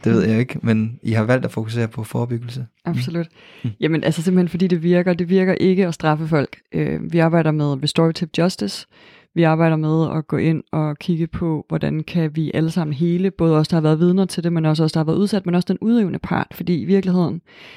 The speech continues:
Speaker 2: øh, anvender man, øh, hyppigst vold, hvis man ikke har det godt med sig selv. Så i stedet for at placere folk i en celle eller kriminalisere dem, så skal de i rehabilitering.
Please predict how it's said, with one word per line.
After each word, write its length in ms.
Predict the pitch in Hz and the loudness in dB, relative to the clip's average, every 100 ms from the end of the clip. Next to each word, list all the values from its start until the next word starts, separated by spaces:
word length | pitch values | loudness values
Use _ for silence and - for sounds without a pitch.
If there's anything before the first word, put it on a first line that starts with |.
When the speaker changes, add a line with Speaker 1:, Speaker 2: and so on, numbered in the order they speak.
| - - | -20 -4
Speaker 2:
øh, 140 | 156 - | -2 2
anvender 320 | - 202 185 | 2 4 2
man, 280 | 160 160 151 - | 2 0 -2 -4
øh, 300 | 156 147 - _ _ | -4 -4 -8 _ _
hyppigst 320 | - 220 220 175 | 0 2 2 2
vold, 220 | 175 - | 2 0
hvis 140 | 156 165 | -2 2
man 80 | |
ikke 120 | 175 180 | 2 2
har 100 | 165 | 0
det 100 | 156 | 2
godt 180 | 156 | 0
med 80 | 156 | 0
sig 140 | 156 156 | -6 -6
selv. 160 | 160 - _ _ _ _ | -6 -8 _ _ _ _
Så 80 | - | -6
i 20 | |
stedet 200 | 180 196 | 0 0
for 60 | 185 | 2
at 60 | 180 | 0
placere 320 | 175 196 170 | 0 2 2
folk 240 | 180 165 | 2 2
i 40 | 170 | 0
en 100 | 156 | 0
celle 380 | 175 175 190 190 | 0 2 2 0
eller 400 | 156 147 147 - | 0 0 -2 -4
kriminalisere 600 | - 175 160 165 208 180 170 | -2 0 0 2 2 2 0
dem, 140 | 151 - - _ _ | -6 -10 -20 _ _
så 100 | - | -6
skal 140 | 175 175 | -2 2
de 60 | |
i 40 | 165 | 2
rehabilitering. 840 | 156 160 151 151 - 143 - 165 | 4 2 0 -4 -6 -6 -6 -8